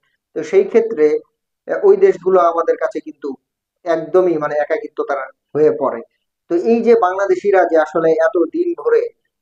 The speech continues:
যে ভারতে পু-, আহ, ভারতে অবস্থান করতেছিল অবৈধভাবে, সেই লোকগুলোকেই কিন্তু এই মোদী সরকার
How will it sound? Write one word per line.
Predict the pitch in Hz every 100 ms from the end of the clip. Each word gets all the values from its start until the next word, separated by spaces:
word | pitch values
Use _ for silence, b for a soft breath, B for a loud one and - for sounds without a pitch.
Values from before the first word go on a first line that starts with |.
| _
যে | 131 139 135
ভারতে | 131 143 156 156 -
পু-, | 170 151
আহ, | 143 143
ভারতে | 143 156
অবস্থান | 139 - - 165
করতেছিল | 165 - 151 143
অবৈধভাবে, | 143 147 151 151 139 -
সেই | - 185
লোকগুলোকেই | 196 190 190 190 185 185
কিন্তু | - 349
এই | 156 151
মোদী | 151 156
সরকার | 170 156 -